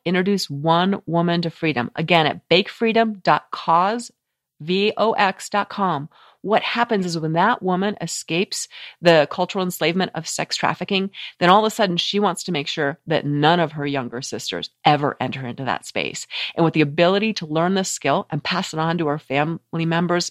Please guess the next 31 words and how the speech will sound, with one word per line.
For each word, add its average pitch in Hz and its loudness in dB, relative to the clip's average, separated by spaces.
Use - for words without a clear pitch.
as 147 -2
you 170 0
said, 175 -2
Lori, 175 2
we 165 4
are 127 2
breaking 151 -4
that - -6
generational 143 0
bondage 175 2
and 156 -2
we 160 6
are 143 4
setting 147 -2
generations 143 0
free. 120 -4
And 160 -4
so - 4
I 190 4
hope 180 -2
that 156 -8
you 156 -4
will 147 -2
join 143 0
us - -4
in 139 -4
giving, 180 2
supporting, 139 -2
and 156 4
making 214 4
sure 143 2